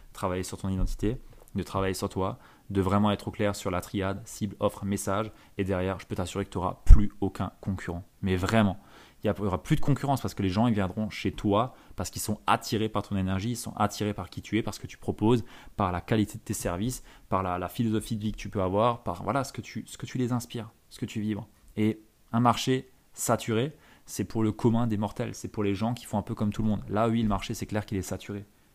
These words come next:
Mais si t'es un peu connaisseur de la stratégie océan bleu, océan rouge,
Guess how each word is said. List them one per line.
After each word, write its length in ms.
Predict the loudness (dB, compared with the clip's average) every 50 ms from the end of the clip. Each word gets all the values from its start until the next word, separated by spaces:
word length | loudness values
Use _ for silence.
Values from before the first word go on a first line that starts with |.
| _ -2 2
Mais 280 | 4 4 4 2 0 -10 -20 -20 -20 -20 -20 -20 -20 -18
si 200 | -14 -8 -8 -6 -2
t'es 100 | 0 2
un 100 | 2 2
peu 440 | 0 0 0 0 2 0 0 -2 -4
connaisseur 480 | -4 -2 0 0 -2 -2 -2 -2 0 0
de 80 | 0 -2
la 100 | -4 -4
stratégie 440 | -4 -4 -2 -2 -2 0 0 0
océan 420 | 0 0 -2 -4 -4 -4 -4 -4 -2
bleu, 180 | 0 2 2 2
océan 340 | 0 0 -2 -2 -2 0 4
rouge, 260 | 6 6 6 6